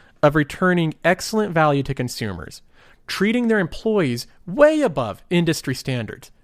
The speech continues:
I mean, they treat their employees so much better than the competitors, it's not even funny. And they give investors a great return on their investment. What other company has been able to balance all of those roles as good as Costco?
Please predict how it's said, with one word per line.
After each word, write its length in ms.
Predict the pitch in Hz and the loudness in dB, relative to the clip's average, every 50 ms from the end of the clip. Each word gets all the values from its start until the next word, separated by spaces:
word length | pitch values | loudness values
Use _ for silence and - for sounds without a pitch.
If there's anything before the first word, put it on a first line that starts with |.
| _ - | _ -2
I 100 | - 165 | 0 2
mean, 120 | 175 175 | 2 4
they 120 | 180 196 202 | 4 2 2
treat 240 | - - 226 208 - | 0 -2 -6 -2 0
their 80 | 202 | 0
employees 300 | 190 180 - 180 165 139 | -2 0 0 -2 -2 -2
so 200 | - - 175 180 | -2 -2 -2 0
much 180 | 190 - - - | 0 0 0 0
better 200 | 170 170 175 170 | 0 0 0 0
than 120 | 156 151 | -2 -2
the 80 | 147 135 | -4 -4
competitors, 600 | - 139 127 - 147 143 135 113 117 113 113 - | -4 -4 -2 0 0 0 0 0 -2 -4 -4 -6
it's 120 | - - | -8 -4
not 180 | 143 135 135 131 | -2 -2 0 -2
even 160 | 127 127 117 | -2 -4 -6
funny. 380 | - - 156 147 117 - - - - | -6 -4 -4 -4 -4 -4 -10 -6 0
And 300 | - 208 233 240 226 208 | 2 2 4 4 4 4
they 100 | 202 185 | 2 2
give 220 | 165 180 175 156 156 | 2 2 0 0 0
investors 640 | - 170 151 135 151 147 139 - - 123 113 117 | -4 -4 0 2 2 2 2 0 -2 -4 -4 -4
a 80 | - 127 | -4 -6
great 240 | - 139 131 127 - | -4 -2 -2 -2 -2
return 340 | 127 117 - - 123 110 104 | -4 -6 -4 -6 -6 -4 -4
on 120 | 104 104 | -4 -4
their 100 | 107 98 | -4 -6
investment. 520 | 98 95 - - - - - - 175 - - - _ _ _ _ - _ _ _ _ - | -6 -6 -6 -8 -8 -10 -14 -14 -16 -18 -20 -20 _ _ _ _ -20 _ _ _ _ 2
What 160 | 165 190 226 | 4 4 6
other 120 | 240 226 220 | 4 2 0
company 360 | - - 208 202 - 185 160 | 0 -2 -4 -2 -2 -4 -4
has 100 | 147 135 | -4 -4
been 120 | 151 147 | -4 -4
able 120 | 151 147 139 | -2 -2 -2
to 60 | 127 | -2
balance 420 | 127 135 143 147 139 123 113 - | -2 -2 -2 -2 -2 -4 -6 -8
all 260 | - 139 131 143 151 | -4 -2 0 2 2
of 60 | 151 147 | 2 0
those 180 | 147 139 117 | 0 -2 -2
roles 400 | 120 123 127 123 117 104 107 107 - | -2 -2 -2 -2 -2 -2 -4 -6 -6
as 160 | - 113 - | -10 -8 -6
good 140 | - 113 107 | -6 -6 -6
as 80 | - | -6
Costco? 520 | - - 104 101 107 - - - - 131 | -6 -6 -4 -4 -4 -6 -8 -10 -10 -10